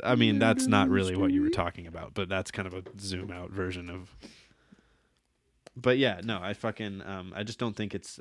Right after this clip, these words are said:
Speaker 1: uh, for me, it, it seems like, it's like simulation theory. It's like, okay, uh, assuming this is true, what the fuck does that change about how I,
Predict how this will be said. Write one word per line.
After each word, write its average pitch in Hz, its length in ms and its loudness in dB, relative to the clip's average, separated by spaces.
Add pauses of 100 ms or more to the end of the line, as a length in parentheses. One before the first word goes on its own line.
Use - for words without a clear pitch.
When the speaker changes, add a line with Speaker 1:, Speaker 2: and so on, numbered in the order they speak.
Speaker 1:
uh, - 140 -14
for 117 180 -6
me, 110 240 -2
it, - 100 -6
it 104 140 -10
seems 104 260 -2
like, 101 180 2
it's 117 180 4
like 131 140 12
simulation 98 540 4
theory. - 320 -8 (260)
It's - 120 -2
like, 101 160 6
okay, 107 340 6
uh, - 680 -6
assuming 135 400 8
this 123 160 6
is 107 100 4
true, 117 180 8
what 107 200 6
the 110 140 6
fuck - 220 4
does 98 140 0
that 90 160 -4
change 90 280 -4
about 87 200 -8
how 85 200 -6
I, 85 180 -10